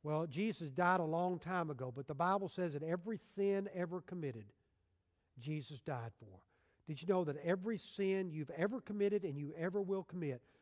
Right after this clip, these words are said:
was in the future when Jesus died on the cross and He died for all your sins? I don't care how bad you are. I don't care what you've done. Jesus Christ can forgive you. And when you accept Him as Lord and Savior, guess what?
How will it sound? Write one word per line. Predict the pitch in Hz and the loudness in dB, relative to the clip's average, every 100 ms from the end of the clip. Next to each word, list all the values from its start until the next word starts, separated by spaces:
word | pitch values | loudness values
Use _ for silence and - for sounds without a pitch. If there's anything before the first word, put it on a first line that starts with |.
| _ | _
was | 147 139 | -4 -2
in | 160 | -2
the | 151 | -4
future | - 202 185 - 110 104 _ | -2 0 0 -4 -16 -18 _
when | 147 135 | -6 -4
Jesus | 120 170 131 143 | -2 -2 -2 -4
died | 117 143 | -2 -2
on | 139 | -2
the | 131 | -8
cross | - 143 110 107 _ _ _ | -8 -8 -8 -12 _ _ _
and | 139 | -10
He | 127 160 | -6 -2
died | 151 131 - | 0 0 -2
for | 131 | -6
all | 131 139 | -6 -6
your | 135 | -8
sins? | 131 139 110 98 101 - _ _ _ _ _ _ | -10 -12 -12 -14 -18 -20 _ _ _ _ _ _
I | 147 | -4
don't | 175 147 | -4 -2
care | 175 135 | -4 -2
how | 151 175 | -2 -2
bad | 156 185 196 165 | 0 2 2 0
you | 202 | -2
are. | 180 180 170 | 0 0 -2
I | 165 | -6
don't | 175 - | -6 -2
care | 170 | -2
what | 139 156 - | 0 -2 -4
you've | 170 139 | -10 -6
done. | 131 107 101 _ _ _ _ | -6 -8 -12 _ _ _ _
Jesus | 123 156 170 139 - | -8 -4 -4 -6 -12
Christ | - 139 120 - | -8 -6 -6 -10
can | 139 | -14
forgive | 120 139 123 113 | -12 -12 -10 -10
you. | 101 85 - _ _ _ _ _ | -12 -20 -20 _ _ _ _ _
And | 143 139 143 | -6 -2 2
when | 208 220 | 2 4
you | 220 | 4
accept | 214 - 214 202 - | 2 2 0 2 2
Him | 190 | 0
as | 156 | 0
Lord | 165 170 165 | -2 -2 -2
and | 151 | -6
Savior, | 170 143 120 113 | -4 -4 -6 -4
guess | 151 - | -4 -2
what? | 156 117 | -6 -6